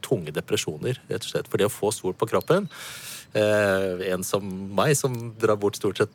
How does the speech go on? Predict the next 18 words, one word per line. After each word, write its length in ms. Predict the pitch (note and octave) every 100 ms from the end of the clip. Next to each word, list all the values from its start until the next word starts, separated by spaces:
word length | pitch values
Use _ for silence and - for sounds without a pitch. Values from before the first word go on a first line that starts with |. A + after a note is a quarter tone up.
| -
sørger 440 | - - C#3 F#2+ F#2
for 140 | A2+
å 60 | A2
legge 180 | G#2
en 80 | A#2+
konferanse 640 | - A#2+ C3 G2+ - B2+
inn 100 | A#2+
hver, 300 | A#2 A2+ A2
hver 180 | G#2+ A2
februar 440 | - A#2 A2+ A#2 C3+
på 140 | A#2+
et 120 | A#2
sted 240 | - G2 G2
som 200 | G#2+ G2+
er 100 | G2
godt 220 | F#2+ -
og 80 | B2
varmt, 160 | G#3